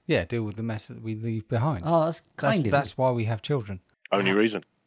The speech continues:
Speaker 1: Yeah.
Speaker 2: I just felt like
Speaker 1: Well,
Speaker 2: that, that was
Speaker 1: and to get us things and to look
Speaker 3: Yeah, that
Speaker 1: after
Speaker 3: hasn't,
Speaker 1: us.
Speaker 3: that, that hasn't worked out for me yet. Has
Speaker 1: No?
Speaker 3: it worked out for you?
Speaker 1: Not really. Yeah. I mean, I
Speaker 3: Yeah.
Speaker 1: have to ask about twenty times before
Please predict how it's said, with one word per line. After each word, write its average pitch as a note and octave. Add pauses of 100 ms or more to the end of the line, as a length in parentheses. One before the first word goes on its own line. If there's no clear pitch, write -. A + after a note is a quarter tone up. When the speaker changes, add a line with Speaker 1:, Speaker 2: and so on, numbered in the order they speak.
(120)
Speaker 1:
Yeah. B2
Speaker 2:
I C#3+
just D#3+
felt F3
like D#3+
Speaker 1:
Well, A2+
Speaker 2:
that, -
that D3+
was C3+
Speaker 1:
and A2
to G2+ (300)
get A#2+
us -
things F#2 (400)
and A#2
to A2+
look G2+
Speaker 3:
Yeah, G#2
that A2 (140)
Speaker 1:
after A#2
Speaker 3:
hasn't, G#2
Speaker 1:
us. F#2
Speaker 3:
that, A#2 (440)
that A#2
hasn't A2+
worked G#2
out G2 (260)
for -
me F2
yet. F2 (440)
Has A#2
Speaker 1:
No? A#2
Speaker 3:
it -
worked A2
out A2
for A#2
you? A#2+ (300)
Speaker 1:
Not B2+
really. G2+
Yeah. G#2 (260)
I G#2+
mean, G#2
I G#2+
Speaker 3:
Yeah. A2
Speaker 1:
have G#2
to A2
ask G2+
about F2+
twenty F#2+
times F#2+
before F#2+